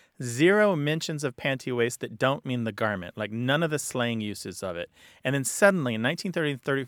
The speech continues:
thirty-four, thirty-five, it pops up all over the place. It clearly had this vogue, this period of great popularity.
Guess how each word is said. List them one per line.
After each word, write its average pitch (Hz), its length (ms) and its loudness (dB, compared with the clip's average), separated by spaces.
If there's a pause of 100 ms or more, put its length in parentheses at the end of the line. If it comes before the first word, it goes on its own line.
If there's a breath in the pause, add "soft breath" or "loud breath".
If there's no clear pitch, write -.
(120)
thirty-four, 147 380 -2
thirty-five, 123 400 0 (320 loud breath)
it - 140 -4
pops - 280 2
up 139 120 2 (200)
all 220 420 8
over 208 180 6
the 143 120 0
place. 98 420 -4
It - 80 -18
clearly 170 320 0
had 131 220 0
this 117 120 -4
vogue, 110 760 2 (400 loud breath)
this 123 140 -2
period 123 360 -2
of 104 140 -6
great 127 260 -4
popularity. 120 800 2